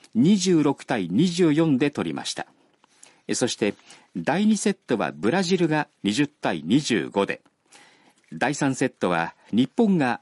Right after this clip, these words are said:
二十五対二十一で、第四セットはブラジルが二十二対二十五でそれぞれ勝って、試合は最終第五セッ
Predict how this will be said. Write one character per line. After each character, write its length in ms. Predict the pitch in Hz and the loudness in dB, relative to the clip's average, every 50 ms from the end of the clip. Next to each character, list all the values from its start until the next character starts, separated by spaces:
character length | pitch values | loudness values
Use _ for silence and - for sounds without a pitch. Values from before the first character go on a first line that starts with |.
| _ - | _ 0
二 160 | 110 143 180 | 2 2 2
十 240 | 170 180 185 156 139 | 2 2 2 2 2
五 140 | 120 135 | 2 0
対 280 | 127 - 139 117 92 71 | -2 -2 -2 -4 -4 -4
二 220 | 69 76 98 143 170 | -2 0 2 2 2
十 240 | 139 135 101 78 78 | 2 0 -2 0 -2
一 300 | 82 85 - - - 104 | -4 -4 -4 -4 -6 -6
で、 120 | - - _ _ _ _ _ _ _ _ - - - _ - - - - _ _ - - | -6 -8 _ _ _ _ _ _ _ _ -20 -20 -20 _ -20 -20 -20 -20 _ _ -10 -6
第 180 | - 101 110 120 | -4 -2 0 0
四 140 | 127 123 117 | 0 0 0
セ 100 | - 131 | 0 -2
ッ 60 | 120 _ _ | -4 _ _
ト 100 | - 95 | -4 -2
は 180 | 92 95 95 - - | 0 -2 -2 -4 -8
ブ 180 | 80 80 107 110 | -6 -2 0 0
ラ 120 | 143 170 | 2 2
ジ 140 | 156 160 160 | 2 2 2
ル 120 | 147 143 | 2 2
が 240 | 127 135 131 131 - _ | 0 0 -2 -2 -4 _
二 200 | - 98 110 151 | 0 2 2 2
十 260 | 175 156 165 151 131 117 | 4 2 2 2 2 4
二 140 | 110 113 113 | 2 2 0
対 260 | - 143 123 101 82 | 0 -2 -2 -2 -2
二 200 | 80 92 127 156 | 0 2 2 2
十 220 | 147 147 139 123 | 2 2 0 2
五 140 | 110 - 110 | 2 0 0
で 180 | 107 113 113 - - | 0 0 -2 -4 -8
そ 180 | - - - 117 | -8 -2 0 0
れ 100 | 156 160 | 0 2
ぞ 120 | 143 135 | 2 0
れ 120 | 131 139 | 0 0
勝 160 | 123 - 110 101 | -2 -2 -4 -6
っ 40 | |
て、 220 | _ - - 71 69 - - - - - - _ _ - | _ -6 -6 -6 -6 -8 -16 -20 -20 -20 -20 _ _ -6
試 300 | - - - 107 95 92 | -4 -2 -2 -2 -2 0
合 40 | 87 | -2
は 160 | 95 95 - _ _ _ - | -2 -2 -4 _ _ _ -12
最 220 | - - 127 123 | -6 -4 -2 -2
終 280 | 117 - - 117 107 92 - | -2 -2 -2 -2 -2 -2 -2
第 240 | - 90 139 180 180 | -2 -2 0 0 0
五 140 | 160 185 | 0 0
セ 140 | 170 - 180 | 0 0 -2
ッ 40 | 165 | -4